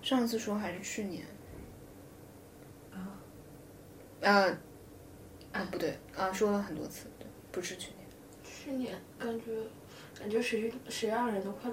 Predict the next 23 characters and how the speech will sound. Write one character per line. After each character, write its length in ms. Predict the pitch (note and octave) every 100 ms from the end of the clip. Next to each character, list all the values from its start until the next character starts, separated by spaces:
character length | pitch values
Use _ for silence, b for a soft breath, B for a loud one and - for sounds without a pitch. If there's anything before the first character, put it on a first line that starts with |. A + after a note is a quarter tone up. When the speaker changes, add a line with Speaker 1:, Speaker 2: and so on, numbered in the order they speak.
| B3
Speaker 2:
录 120 | A3
差 200 | - A3
不 80 | G3+
多 100 | -
一 40 |
年 220 | G#3+ F3+ E3+
了。 180 | D3 F3 G3+ - - - - B B -
Speaker 1:
因 80 | -
为 60 | C#4
我 80 | G#3+
们 160 | G3+
是， 100 | A3 - - - - - - - - - - -
我 180 | - G3+
认 160 | A#3+ D4+
识 140 | B3
你 100 | G3
是 120 | G#3
去 220 | G3+ A#3+
年 120 | G#3 F3
的 60 |
M 180 | D#3 - -
T 180 | G3+
R。 80 | F3